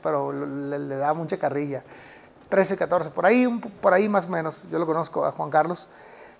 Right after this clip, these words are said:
Y, y siempre fue un apasionado del, del, del, del boxeo, el cabrón. Siempre estaba de chismoso. Era fan número uno mío. Este, no sé si te ha dicho,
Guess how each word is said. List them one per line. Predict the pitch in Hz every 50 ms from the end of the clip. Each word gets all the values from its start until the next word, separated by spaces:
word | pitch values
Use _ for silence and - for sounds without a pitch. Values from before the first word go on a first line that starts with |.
| _ -
Y, | 240 247 247 247 247 247 247 240 240 - -
y | 247 226
siempre | 185 - - 233 240 277
fue | - - 247
un | 247 269
apasionado | 262 - 226 - - 175 160 180 214 226 220
del, | 202 185 175 170 156
del, | 170 175 165
del, | 165 170 170 151
del | 156 156 156
boxeo, | 147 143 - - 170 190
el | 196
cabrón. | 185 - 156 147 160 180 180
Siempre | 165 170 160 151 175
estaba | 170 - 160 165 180 175
de | 143
chismoso. | 143 151 139 139 147 151 143 139 151 143 - - - - - - - - -
Era | 175 180 180 -
fan | - 175 180 196 202
número | 196 196 196 196 202 185 180
uno | 190 196 202 190
mío. | 180 185 202 208 202 185 180 - - - - - - -
Este, | 170 143 127 - - 160 151 147 143 143 143 143
no | 160 156
sé | 151 180
si | 165 180 180
te | 160 175
ha | 160
dicho, | 175 185 170 - 175 165